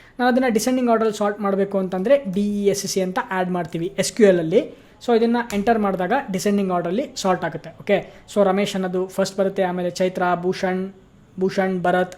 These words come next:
ಅರವಿಂದ್. ಓಕೆ, ಓಕೆ, ನಾವೀಗ ಎಸ್ ಕ್ಯೂ ಎಲ್ ಅಲ್ಲಿ ನಾವು ಇದನ್ನ ರೆಕಾರ್ಡ್ನ, ಆ, ಎಕ್ಸಿಕ್ಯೂ-, ಎಕ್ಸಿಕ್ಯೂಟ್ ಮಾಡೋದು ಗೊತ್ತಾಯ್ತು. But ಇದನ್ನ ನಾವು ಯಾವ ರೀತಿ ಜೆ ಪಿ ಎಗೆ ಕನ್ವರ್ಟ್ ಮಾಡ್ತೀವಿ? ಓಕೆ, ಅದಕ್ಕೆ again ನಾವು ಡಾಕ್ಯುಮೆಂಟೇಶನ್ ಓದಬೇಕು. ಡಾಕ್ಯುಮೆಂಟೇಶನಲ್ಲಿ ಕೊಟ್ಟಿದ್ದಾರೆ order by.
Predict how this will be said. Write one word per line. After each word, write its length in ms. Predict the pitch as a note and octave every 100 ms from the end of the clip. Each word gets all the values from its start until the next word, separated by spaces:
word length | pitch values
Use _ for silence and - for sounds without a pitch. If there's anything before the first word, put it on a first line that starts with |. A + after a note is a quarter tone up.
| -
ಅರವಿಂದ್. 320 | F#3 E3 D#3+ -
ಓಕೆ, 520 | F3 G#3+ G3 - - - - - - -
ಓಕೆ, 180 | B3+ B3+
ನಾವೀಗ 260 | G#3+ A#3+ C4 G#3
ಎಸ್ 140 | -
ಕ್ಯೂ 120 | C#4+
ಎಲ್ 80 | C#4
ಅಲ್ಲಿ 160 | C#4 C#4
ನಾವು 180 | C4
ಇದನ್ನ 200 | B3+ B3+ B3+
ರೆಕಾರ್ಡ್ನ, 400 | G#3 A3 A3 A3+
ಆ, 420 | A3+ F#3+ F#3 F3
ಎಕ್ಸಿಕ್ಯೂ-, 400 | - F#3+ F#3 A3+
ಎಕ್ಸಿಕ್ಯೂಟ್ 320 | F#3+ A3+ A#3
ಮಾಡೋದು 200 | G3+ G3
ಗೊತ್ತಾಯ್ತು. 360 | F3+ F3+ E3+ F#3
But 320 | F#3 G3+ A#3
ಇದನ್ನ 160 | G#3+ B3+
ನಾವು 200 | B3 A#3+
ಯಾವ 200 | G3+ G3+
ರೀತಿ 240 | G#3+ A3+
ಜೆ 200 | F3 G3+
ಪಿ 140 | G3+
ಎಗೆ 180 | G#3+ G#3
ಕನ್ವರ್ಟ್ 400 | G3+ F3+ F#3+ F#3+
ಮಾಡ್ತೀವಿ? 500 | F3+ F3 E3+ E3+ D#3+ - _ -
ಓಕೆ, 460 | D#3+ G3+ D#3+ - - -
ಅದಕ್ಕೆ 540 | G#3 A#3 D#4 - -
again 200 | G3+ G#3+
ನಾವು 360 | G#3+ F3+ E3+ F#3+
ಡಾಕ್ಯುಮೆಂಟೇಶನ್ 600 | G3 G3 G3+ G3+ G3+ G3
ಓದಬೇಕು. 400 | F#3+ F3+ F#3 G3+
ಡಾಕ್ಯುಮೆಂಟೇಶನಲ್ಲಿ 840 | G3 E3+ E3+ F#3 F3+ F#3 F3+ F3+ F3+
ಕೊಟ್ಟಿದ್ದಾರೆ 500 | E3+ F3+ F#3 B3 B3 F3+
order 240 | F3 E3+
by. 200 | D#3+ D#3